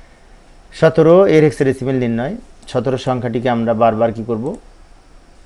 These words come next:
ষোলো দ্বারা ভাগ করব। হেক্সাডেসিমালের বেজ ষোলো, তাহলে ভাগফল এক।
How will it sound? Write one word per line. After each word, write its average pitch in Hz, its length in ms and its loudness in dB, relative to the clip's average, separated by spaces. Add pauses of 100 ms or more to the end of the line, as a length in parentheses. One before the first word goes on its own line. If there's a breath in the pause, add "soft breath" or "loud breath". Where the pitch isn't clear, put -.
(380)
ষোলো 143 300 0
দ্বারা 123 160 4
ভাগ 95 220 -4
করব। 90 180 -10
হেক্সাডেসিমালের 107 600 -6
বেজ 104 200 -6
ষোলো, 110 400 -8 (280)
তাহলে 113 120 -6
ভাগফল 117 380 -2
এক। 135 200 2